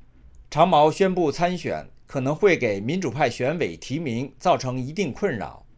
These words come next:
据报道，民主派选委星期六将召开会议，商讨和协调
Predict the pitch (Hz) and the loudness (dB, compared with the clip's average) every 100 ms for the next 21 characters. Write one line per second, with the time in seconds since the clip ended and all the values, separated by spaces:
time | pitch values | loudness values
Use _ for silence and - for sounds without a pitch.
0 | _ - _ - - - 160 135 120 117 | _ -20 _ -20 -20 -4 0 2 2 0
1 | - - - - - 139 208 147 156 120 | -2 -12 -20 -20 -8 -4 0 2 2 2
2 | 139 151 180 73 - - - 190 196 196 | 0 0 0 -2 -8 -12 -6 -4 0 0
3 | 127 - - 151 139 135 202 156 147 139 | 0 -2 -4 -2 -2 -2 2 2 2 -2
4 | 170 165 107 104 - - - - - 196 | 0 -2 -2 -10 -12 -20 -20 -16 0 0
5 | 190 151 71 - - 123 - 151 180 101 | 0 -4 -8 -8 -6 -6 -2 -2 0 -4
6 | 104 | -4